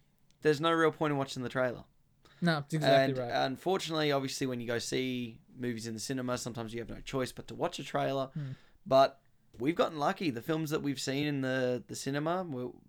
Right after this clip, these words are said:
Speaker 1: Baby Teeth and Shirley, since coming back to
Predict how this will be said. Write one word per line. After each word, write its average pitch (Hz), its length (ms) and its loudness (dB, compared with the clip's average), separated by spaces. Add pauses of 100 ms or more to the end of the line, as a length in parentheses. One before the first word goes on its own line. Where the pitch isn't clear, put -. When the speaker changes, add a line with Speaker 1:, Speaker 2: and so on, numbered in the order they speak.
(340)
Speaker 1:
Baby 131 220 2
Teeth 123 280 -2
and 117 100 -6
Shirley, 131 580 2
since - 360 -10 (140)
coming 120 280 -6
back 120 260 -6
to 120 240 -8